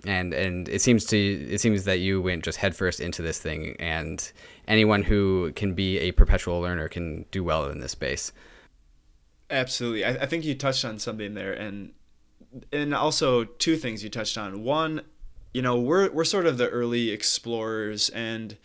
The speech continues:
Speaker 2: we don't need to go as deep as we do to pull back these little cultural artifacts and try to explain it to other people. The average person just needs to know it works and it does what they want it to do. Um, but I feel like we are explorers, and that's really fun. And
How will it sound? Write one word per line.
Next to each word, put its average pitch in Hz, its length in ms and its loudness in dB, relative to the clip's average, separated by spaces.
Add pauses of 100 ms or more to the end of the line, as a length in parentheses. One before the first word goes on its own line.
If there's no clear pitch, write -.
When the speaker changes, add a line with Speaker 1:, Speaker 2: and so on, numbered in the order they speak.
(320)
Speaker 2:
we 160 160 -2
don't 107 400 0
need 113 380 -2
to 127 80 -2
go 107 220 -2
as 101 160 -4
deep 113 200 -6
as 107 200 -6
we 110 100 -8
do 104 240 -6
to 135 140 -10
pull 120 280 -4
back 107 260 -4
these 110 260 -8
little 104 200 -6
cultural 101 440 -8
artifacts 101 600 -6
and 98 120 -12
try 101 180 -10
to 98 80 -8
explain 98 340 -12
it 92 120 -14
to 101 100 -6
other 95 140 -8
people. 104 340 -8
The 131 160 -2
average 165 280 0
person 120 360 -4
just 110 220 -4
needs 107 240 -8
to 107 80 -8
know 104 140 -4
it 85 80 -6
works 98 320 -6
and 101 100 -8
it 85 80 -12
does 107 240 -8
what 98 100 -12
they 87 100 -12
want 87 240 -12
it - 100 -18
to - 100 -12
do. 73 200 -14 (560)
Um, 110 300 -6
but 123 180 -2
I 131 160 2
feel 170 220 4
like 120 240 4
we 120 180 2
are 113 200 4
explorers, 113 680 0
and 110 120 -8
that's 110 240 -6
really 113 560 -2
fun. 98 500 -8
And 110 340 -10